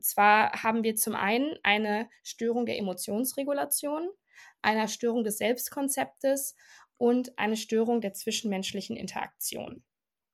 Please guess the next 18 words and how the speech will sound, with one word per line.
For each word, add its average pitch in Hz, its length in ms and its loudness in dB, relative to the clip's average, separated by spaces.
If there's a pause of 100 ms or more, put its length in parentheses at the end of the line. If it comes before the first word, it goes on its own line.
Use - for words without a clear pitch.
(480)
Und 208 520 0 (140)
der 220 120 4
dritte 302 320 2
Punkt 285 260 0
ist 240 140 -6
ganz, 233 240 0
ganz 220 200 -2
besonders 196 460 -4
wichtig, - 480 -4 (500)
weil 233 380 0
wir 240 140 0
normalerweise, 233 1000 2 (300)
wenn 208 200 0
wir 208 140 0
Kontakt 226 380 -4
zu - 100 -6
PatientInnen 202 680 -2
haben, 196 380 -4